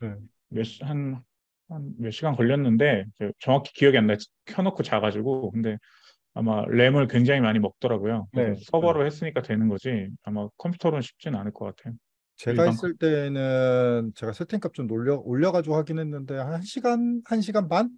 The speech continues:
Speaker 1: 한 시간
Speaker 2: 음.
Speaker 1: 정도 걸렸던 것 같아요. 예.
Speaker 2: 음.
Speaker 1: 근데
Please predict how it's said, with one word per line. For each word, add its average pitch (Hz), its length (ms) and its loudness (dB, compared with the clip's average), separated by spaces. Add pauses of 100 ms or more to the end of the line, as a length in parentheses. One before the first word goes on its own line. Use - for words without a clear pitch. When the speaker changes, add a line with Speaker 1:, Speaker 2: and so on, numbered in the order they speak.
(140)
Speaker 1:
한 208 120 0
시간 214 260 0
Speaker 2:
음. 117 260 -2
Speaker 1:
정도 - 180 -12
걸렸던 143 460 -2
것 110 80 -4
같아요. 95 400 -8
예. 107 60 -4
Speaker 2:
음. 101 140 -6 (500)
Speaker 1:
근데 139 240 0